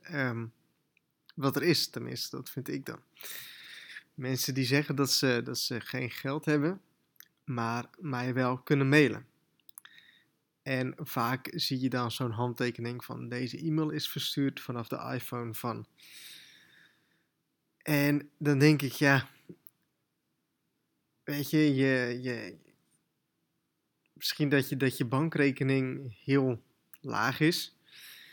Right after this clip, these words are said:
Misschien dat je het moeilijk hebt elke maand ervan rond te komen, maar je koopt wel een iPhone.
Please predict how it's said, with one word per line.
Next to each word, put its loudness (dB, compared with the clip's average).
Misschien -4
dat -2
je -14
het -10
moeilijk 0
hebt 0
elke -2
maand 0
ervan -2
rond -2
te -14
komen, -2
maar -4
je -14
koopt -10
wel -2
een 0
iPhone. -2